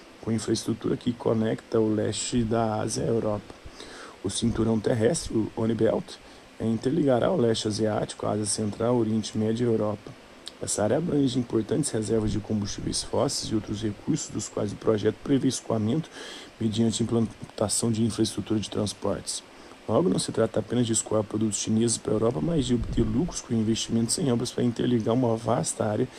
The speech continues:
que carece de infraestrutura. A rota marítima Road on Road, é, interligará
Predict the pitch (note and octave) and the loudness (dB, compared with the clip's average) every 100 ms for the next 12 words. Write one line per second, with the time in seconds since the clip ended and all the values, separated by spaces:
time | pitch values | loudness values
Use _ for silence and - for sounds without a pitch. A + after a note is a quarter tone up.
0 | - - - - - D3+ - F3 - A#2+ | -16 -16 -12 -10 -4 0 0 -2 0 0
1 | G2 A2 - G#2+ - G2+ G2+ - - - | 2 -2 -2 -8 -6 -6 -6 -10 -20 -20
2 | - - - - - - - - - - | -20 -20 -20 -20 -20 -20 -18 -16 -16 -8
3 | G#2 G2+ G2+ G#2+ A2+ C3 B2 - B2 A2 | -4 0 0 2 4 6 4 2 2 4
4 | A2+ F3+ - - - - A#2 A2 G2+ A#2+ | 4 4 0 -10 -18 -6 0 0 2 2
5 | F#3+ - - - - - - G#2+ A2 A2 | 2 0 -10 -20 -20 -20 -4 4 6 6
6 | B2 C3 A#2+ A#2 A2+ G#2 D3 | 4 6 6 6 2 2 0